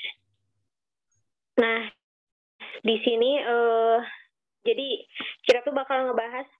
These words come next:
tentang bangun pagi, terus aktivitas pagi, nah, rutinitas pagi yang untuk menjalani kehidupan yang luar biasa. Para tokoh-tokoh sukses di dunia memiliki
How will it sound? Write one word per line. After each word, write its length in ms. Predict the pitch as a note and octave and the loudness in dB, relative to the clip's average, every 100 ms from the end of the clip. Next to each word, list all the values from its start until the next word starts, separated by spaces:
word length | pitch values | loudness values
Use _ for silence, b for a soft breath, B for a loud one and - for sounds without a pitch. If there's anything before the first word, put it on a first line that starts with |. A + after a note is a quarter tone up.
| _ - | _ -8
tentang 520 | B3 A#3+ A#3+ A#3+ A#3 | -6 -2 0 0 -2
bangun 440 | A#3 A3+ A3+ A3 | -4 -2 -2 -2
pagi, 880 | A3 A3 G#3+ A3+ B3 B3+ B3+ B3+ C4 C4 | -4 -6 -4 0 4 6 6 6 4 2
terus 160 | A#3+ | -10
aktivitas 640 | - - - G#3+ A3 A3 A3 - | -8 -10 -6 -4 -4 -4 -6 -4
pagi, 360 | G#3 G3+ A#3 | -4 0 0
nah, 120 | B3 | 0
rutinitas 440 | G#3+ G#3 G#3+ A3 A3+ | -4 -2 0 0 0
pagi 240 | G#3+ G#3 A3 | 0 2 0
yang 80 | G#3 | -2
untuk 160 | G#3+ A3 | -4 0
menjalani 440 | G#3+ G#3 G#3 G#3+ A3 | 2 0 -2 -6 -2
kehidupan 440 | G#3 G#3+ G#3+ G#3 | 0 0 -2 -8
yang 120 | G#3+ | -6
luar 200 | G#3 G#3 G3+ | -4 0 0
biasa. 560 | F#3 F#3+ - G3+ G3 - - B B B B B | 0 -4 -4 -4 -4 -10 -12 B B B B B
Para 200 | A#3 A#3 | 2 2
tokoh-tokoh 720 | A#3 A#3 A#3+ A#3+ A#3 B3 A#3+ - _ _ _ _ A#3+ C4 | -2 -4 -2 -4 -2 -2 -6 -20 _ _ _ _ -4 -2
sukses 360 | A#3 - B3+ C4 | 0 -2 -2 0
di 80 | |
dunia 320 | B3+ A#3+ G#3 B3+ | 0 0 0 2
memiliki 320 | B3+ A#3 | 2 2